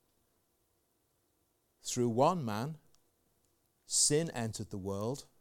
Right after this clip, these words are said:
and then death entered the world through sin. Death spread to all men because all sinned." There was no death in the world before Adam sinned.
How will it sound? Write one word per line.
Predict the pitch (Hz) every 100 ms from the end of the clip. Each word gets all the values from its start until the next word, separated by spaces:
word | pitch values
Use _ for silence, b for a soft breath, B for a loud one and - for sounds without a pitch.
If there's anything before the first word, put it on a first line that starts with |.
| _ _ _ _ _ _ _ _ _ _ _ _ -
and | 113 117
then | 117 117 98
death | 151 180 147 - - - -
entered | 117 107 104
the | 107
world | 101 95 95 92 - _ _ _ _ _ _ _ _
through | - 123 113
sin. | - 170 185 95 - - _ _ _ _ _ _ _ _ _ _ _ _ _ _ _ _ _
Death | - 156 139
spread | - - 139 127
to | - 107
all | 123 135
men | 120 107 113
because | 110 113 - 117 110
all | 117 127
sinned." | - - 190 98 - _ _ _ _ _ - _ _ _ _ _ _ _ _ _ _ _ _ _ _ _ _ _ - -
There | 120
was | 120 202 226
no | 180 165
death | 135 165 -
in | 131
the | 110
world | 107 95 90 87
before | - 98 127 120 -
Adam | 117 107 98
sinned. | - 120 104 95